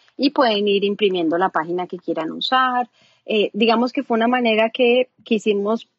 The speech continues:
ponerlos a disposición de todo el mundo en este momento, ya que por cuestiones logísticas, la distribución en este momento está parada,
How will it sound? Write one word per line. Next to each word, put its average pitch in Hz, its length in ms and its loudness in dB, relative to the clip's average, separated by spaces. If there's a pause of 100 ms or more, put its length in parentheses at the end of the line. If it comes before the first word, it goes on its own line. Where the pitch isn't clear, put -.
(140)
ponerlos 214 640 0
a 226 140 2
disposición 202 800 -4
de 226 120 2
todo 226 260 2
el 233 80 0
mundo 233 240 0
en 226 100 -2
este 226 240 -2
momento, 202 600 -2
ya 208 220 0
que 208 280 0 (140)
por 196 220 2 (300)
cuestiones 202 420 0
logísticas, 220 720 -2 (220)
la 196 120 2
distribución 196 760 0 (100)
en 208 160 0
este 214 200 0
momento 196 320 0
está 214 200 -2
parada, 214 500 0